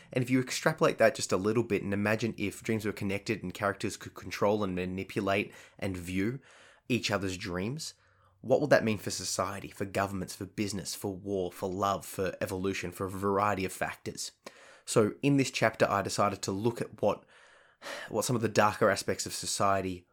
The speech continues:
would use that ability for and how it would be exploited. So a little bit of a content warning on this, and I'll let you know at the end of the video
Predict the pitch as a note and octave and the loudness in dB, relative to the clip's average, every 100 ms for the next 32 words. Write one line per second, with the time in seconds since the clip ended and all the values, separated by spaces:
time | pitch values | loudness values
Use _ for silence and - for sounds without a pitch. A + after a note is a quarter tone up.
0 | _ G#2+ G#2 F2+ G#2 G#2 G2 F#2+ F#2+ F#2 | _ -6 -6 -6 0 2 2 0 -2 -2
1 | F2+ G2 F#2+ F2+ - G#2+ C#3 G3+ - - | -2 -2 -4 -6 -4 0 0 -2 -12 -8
2 | G2+ G2 G2+ F#2+ F#2 F2 - - - F#2 | -6 -2 0 0 -2 -4 -4 -6 -4 -6
3 | F#2 - - - _ - - - D3+ F#3 | -6 -10 -16 -20 _ -20 -16 -2 0 2
4 | G3 C3 - C3+ B2+ C3+ A#2 B2 A#2+ A#2 | 2 2 4 4 4 0 4 4 6 4
5 | C3 G#3 - - A2 G#2+ G#2+ - A2 A#2 | 2 -2 -8 -4 0 2 2 2 4 4
6 | B2 A#2 A2 G#2+ C#3+ C3+ G#2 G2 G2+ G2 | 4 4 4 4 4 2 0 0 0 0